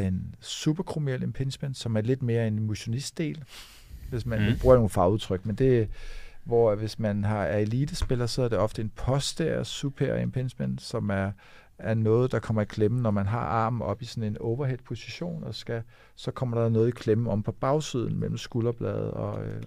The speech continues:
Speaker 1: og ledhovedet, fordi man laver så meget ud af rotation. Og jo mere ud af rotation man laver, jo mere fart kan man også få i, øh, afviklingen.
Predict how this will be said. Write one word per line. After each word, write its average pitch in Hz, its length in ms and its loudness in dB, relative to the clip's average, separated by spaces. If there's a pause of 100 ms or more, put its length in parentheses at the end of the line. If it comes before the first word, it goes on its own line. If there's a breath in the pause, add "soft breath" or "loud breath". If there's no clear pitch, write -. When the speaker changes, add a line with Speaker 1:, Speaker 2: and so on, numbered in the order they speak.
Speaker 1:
og 110 160 -8
ledhovedet, 110 460 -4
fordi - 180 -12
man 104 120 0
laver 101 160 2
så - 120 -6
meget 117 200 0
ud 185 120 2
af 143 100 0
rotation. - 460 -6 (760 soft breath)
Og 120 100 0
jo 127 40 2
mere 156 200 4 (120)
ud 156 100 2
af 156 100 -2
rotation 110 480 -4
man 104 100 -2
laver, 101 260 -2
jo 117 120 -2
mere 117 180 -4
fart - 380 -6
kan 117 120 -4
man 107 80 0
også 113 200 -6
få 104 400 -2
i, 113 240 -2
øh, 101 200 -2
afviklingen. - 640 -6